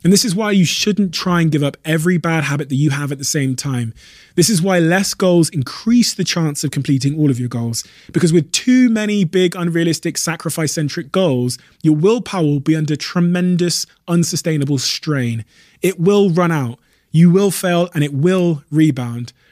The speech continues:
And this is also why so many psychologists and scientists have found that the best way to create a new habit isn't by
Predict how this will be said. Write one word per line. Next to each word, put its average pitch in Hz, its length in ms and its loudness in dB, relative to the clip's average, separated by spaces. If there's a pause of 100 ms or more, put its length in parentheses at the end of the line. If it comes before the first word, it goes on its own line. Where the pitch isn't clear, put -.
(360)
And 175 100 4
this 220 160 2
is 196 100 2
also 220 440 0
why 131 320 0
so 202 240 -2
many 196 200 0
psychologists 170 600 -2
and 151 80 -2
scientists 160 440 -4
have 147 100 -6
found 156 240 -2
that 147 80 -8
the 135 60 -6
best 208 360 -6
way 175 120 2
to 160 120 -8
create 165 240 -4
a 139 40 -6
new 143 100 -2
habit 147 300 -4
isn't 185 240 -2
by 165 200 -2